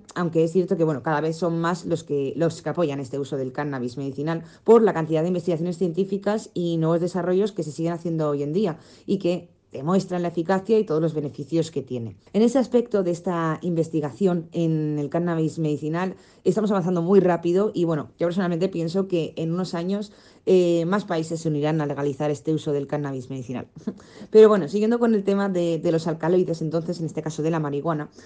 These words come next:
lo que sería este consumo conjunto del T H C y, y C B D crea una compensación de los efectos del T H C por este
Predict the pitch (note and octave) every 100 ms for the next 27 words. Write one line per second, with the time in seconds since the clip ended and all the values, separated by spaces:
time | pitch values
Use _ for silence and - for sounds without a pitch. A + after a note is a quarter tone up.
0 | - F3+ F3+ F#3+ G#3 A#3+ A#3 G3+ F3 E3
1 | F#3+ E3+ F3 - G#3 G3 E3+ A3+ E3 D#3
2 | F3 E3+ E3 F3+ D#3+ - - _ F#3+ F3+
3 | E3+ D#3+ D3+ - F3 G#3+ G#3 G3 A3 -
4 | - - A3 A3+ - - - A#3+ A#3 G3
5 | F#3+ F#3 F3 G3 E3+ E3 D#3 F3 E3 F#3
6 | D#3+ C#3+ D3+ D3 C3+ A#2 G#2+ D3 D#3 D#3+
7 | D#3+